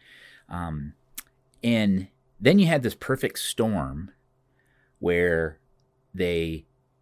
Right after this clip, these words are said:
opioid use was climbing. They were putting,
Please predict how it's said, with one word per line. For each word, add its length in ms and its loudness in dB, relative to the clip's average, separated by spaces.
opioid 440 4
use 180 -2
was 140 -10
climbing. 600 -2
They 140 -2
were 80 -2
putting, 420 -2